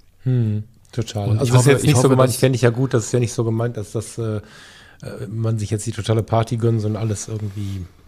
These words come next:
Speaker 1: keine Ahnung, verdrängen soll, sondern du hast schon völlig recht.
Speaker 2: Nö, nö, nö,
Speaker 1: Zwischendrin
Speaker 2: nö.
Speaker 1: ist das schon mal gut, mal durchzuatmen
Speaker 2: Genau,
Speaker 1: und so.
Speaker 2: genau,
Speaker 1: Ja.
Speaker 2: ja.
Speaker 1: Und vielleicht auch der Fotografie mal das Thema geben. Wir sehen das ja, das ist ganz spannend. Ich habe mit, mit einigen Kolleginnen und Kollegen auch gesprochen, die auch Podcasts machen, YouTube und so.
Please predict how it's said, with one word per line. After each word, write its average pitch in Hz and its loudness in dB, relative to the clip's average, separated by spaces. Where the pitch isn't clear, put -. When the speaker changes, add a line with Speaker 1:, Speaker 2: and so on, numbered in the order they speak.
Speaker 1:
keine 95 -10
Ahnung, 101 -6
verdrängen 113 0
soll, 117 2
sondern 107 0
du 101 0
hast 107 -2
schon 104 -4
völlig 98 -6
recht. 110 -2
Speaker 2:
Nö, 76 -2
nö, 123 2
nö, 120 4
Speaker 1:
Zwischendrin 107 4
Speaker 2:
nö. 135 0
Speaker 1:
ist - -2
das 123 0
schon 117 -2
mal 110 0
gut, 120 -6
mal 110 -4
durchzuatmen 107 -4
Speaker 2:
Genau, 98 -2
Speaker 1:
und 101 -4
so. 110 -6
Speaker 2:
genau, 101 -6
Speaker 1:
Ja. 113 -8
Speaker 2:
ja. 113 0
Speaker 1:
Und 143 -2
vielleicht 123 0
auch 113 -2
der 117 0
Fotografie 117 -4
mal 123 0
das 110 -6
Thema 127 -2
geben. 123 -2
Wir 113 2
sehen 117 2
das 160 -2
ja, 147 0
das 123 -4
ist - -6
ganz 104 -6
spannend. 127 -4
Ich - -12
habe 110 -8
mit, 113 -14
mit 107 -14
einigen 110 -6
Kolleginnen 113 -4
und 104 -6
Kollegen 117 -2
auch 113 -6
gesprochen, 107 -4
die 107 -4
auch 98 -6
Podcasts - -4
machen, 110 -6
YouTube 107 -8
und 98 -6
so. 107 -4